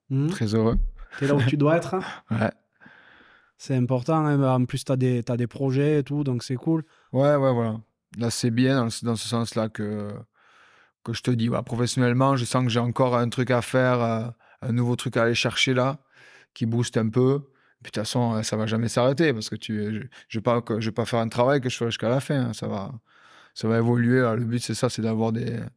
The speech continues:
Speaker 2: des projets, des choses à faire.
Speaker 1: Non,
Speaker 2: Voilà.
Speaker 1: mais ça se voit que c'est pas dans ton tempérament de faire, euh, trente ans le même métier de toute
Speaker 2: Non.
Speaker 1: manière.
Speaker 2: <laughs>
Speaker 1: <laughs> Sauf peut-être D J, tu peux évoluer, hein.
Speaker 2: Putain. Alors, même ça, je pourrais pas, mon gars.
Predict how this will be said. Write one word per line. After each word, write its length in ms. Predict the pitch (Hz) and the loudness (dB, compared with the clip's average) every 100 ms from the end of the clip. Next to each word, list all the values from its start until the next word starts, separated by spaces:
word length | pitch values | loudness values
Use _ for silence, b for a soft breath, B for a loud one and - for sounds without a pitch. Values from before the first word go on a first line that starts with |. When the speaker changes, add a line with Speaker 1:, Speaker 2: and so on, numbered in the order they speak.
| b b b b | b b b b
Speaker 2:
des 80 | 113 | -4
projets, 400 | 104 - 110 110 | -2 2 2 2
des 100 | 107 | 0
choses 220 | 113 107 | 0 0
à 80 | 101 | -2
faire. 520 | - 104 104 101 92 - - | -4 -4 -4 -6 -12 -16 -16
Speaker 1:
Non, 80 | 123 | -10
Speaker 2:
Voilà. 160 | 135 135 | -2 0
Speaker 1:
mais 60 | 135 | 0
ça 140 | 147 | 0
se 100 | - | -2
voit 180 | 147 156 | 0 0
que 40 | - | -2
c'est 120 | 135 | -2
pas 120 | 143 | 0
dans 120 | 139 | 0
ton 180 | 131 139 | 0 0
tempérament 540 | 131 131 143 139 160 151 | 0 0 0 2 2 2
de 140 | 135 | 0
faire, 240 | - 143 131 | 0 -2 0
euh, 140 | 131 | 0
trente 340 | - 151 147 | -2 -2 0
ans 80 | 160 | 0
le 80 | 151 | 0
même 180 | 147 147 | 0 2
métier 320 | 156 151 160 | 0 2 2
de 120 | 143 | 2
toute 160 | 131 120 | 2 4
Speaker 2:
Non. 80 | 135 | 4
Speaker 1:
manière. 340 | 151 151 143 135 - 170 | 4 4 2 0 -2 0
Speaker 2:
<laughs> 260 | 208 180 - | 0 2 0
Speaker 1:
<laughs> 240 | 285 - | -2 -2
Sauf 240 | - 196 | 0 -2
peut-être 440 | - 160 185 - 165 | 0 2 2 2 -2
D 140 | 151 151 | 0 0
J, 260 | 147 156 | 0 0
tu 140 | 156 139 | -2 0
peux 160 | 175 | 2
évoluer, 460 | 175 170 180 190 165 | 4 4 4 4 2
hein. 80 | 143 113 | -2 -8
Speaker 2:
Putain. 340 | 110 107 98 107 - - | -10 -10 -10 -14 -18 -8
Alors, 160 | - 104 | -4 0
même 180 | 107 113 | 0 2
ça, 220 | 120 110 | 2 2
je 80 | - | 0
pourrais 240 | 98 95 | -2 -2
pas, 160 | - 117 | -2 -6
mon 80 | 120 | -8
gars. 220 | 117 | -10